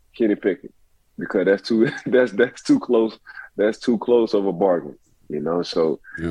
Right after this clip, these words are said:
Speaker 1: and that's exact-, and I'm, since we're talking about it, I'm giving you the mindset of a coaching staff in the front office. If it's a rookie, and if, and if it's a veteran guy, and they're head-to-head,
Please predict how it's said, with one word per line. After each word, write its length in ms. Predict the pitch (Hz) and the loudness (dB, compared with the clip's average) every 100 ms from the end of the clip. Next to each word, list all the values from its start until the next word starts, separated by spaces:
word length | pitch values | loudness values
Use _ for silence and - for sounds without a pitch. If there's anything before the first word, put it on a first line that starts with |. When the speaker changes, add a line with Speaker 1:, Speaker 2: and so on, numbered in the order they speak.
| 87 | 2
Speaker 1:
and 80 | 92 | 4
that's 220 | 104 104 | 2 2
exact-, 460 | 90 85 104 101 | 0 2 2 2
and 220 | 101 95 - _ _ - | 0 -4 -6 _ _ -6
I'm, 260 | 95 123 - _ _ _ _ - | 0 0 -2 _ _ _ _ -8
since 300 | - 123 104 | 2 2 4
we're 180 | 113 110 | 2 2
talking 340 | 107 113 139 | 2 0 0
about 280 | 95 87 87 | -4 -2 -2
it, 120 | 87 - - - - | -4 -8 -20 -20 -8
I'm 260 | 85 101 95 | -2 0 2
giving 260 | 107 101 | 2 2
you 80 | 101 | 0
the 60 | 95 | 0
mindset 580 | 92 104 104 - 104 101 | 2 2 2 0 0 0
of 80 | 92 | -2
a 80 | |
coaching 340 | 92 101 92 92 | -2 -2 -2 -4
staff 320 | - 98 87 | 0 0 0
in 60 | 92 | -4
the 40 | |
front 260 | 92 92 92 | -2 -2 0
office. 460 | 85 82 _ - - _ - - _ | -2 -4 _ -20 -20 _ -20 -20 _
If 180 | - 92 | -4 2
it's 180 | 107 107 | 0 2
a 60 | 104 | 4
rookie, 460 | 110 110 113 110 _ _ - | 4 2 0 -4 _ _ -8
and 140 | 82 90 | -2 0
if, 100 | 98 - - | -2 -2 -2
and 440 | 98 85 90 95 | 0 0 0 0
if 120 | 101 | 2
it's 200 | 107 104 | 0 0
a 60 | 104 | 0
veteran 460 | 95 110 107 104 | 4 4 4 2
guy, 300 | 98 107 107 101 _ _ - | 2 2 2 -4 _ _ -2
and 160 | 90 | 0
they're 300 | 95 104 98 | 2 2 2
head-to-head, 680 | 110 107 95 107 107 110 107 | 2 2 2 2 2 2 -2